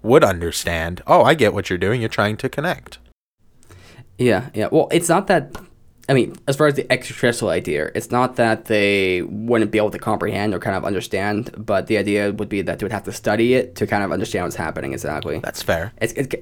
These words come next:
Speaker 2: it's kinda like when we, like, see certain animals interact with each other. It's like, we see the interaction, and we're not in that zone. We don't know how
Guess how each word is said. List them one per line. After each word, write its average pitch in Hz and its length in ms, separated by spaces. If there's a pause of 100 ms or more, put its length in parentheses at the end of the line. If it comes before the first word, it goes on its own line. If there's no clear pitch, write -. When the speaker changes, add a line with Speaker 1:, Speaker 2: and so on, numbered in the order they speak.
(240)
Speaker 2:
it's - 80
kinda 135 200
like 131 160
when 123 100
we, 117 220
like, 110 180
see 110 220
certain 98 680 (300)
animals 120 420
interact 120 420
with 127 120
each 127 120
other. 131 320 (440)
It's - 280
like, 104 480 (120)
we 143 120
see 156 140
the 139 100
interaction, 117 1000
and 104 360
we're 110 100
not 120 300 (580)
in 131 120
that 113 200
zone. 92 480
We 117 100
don't 110 320
know 107 400
how 95 600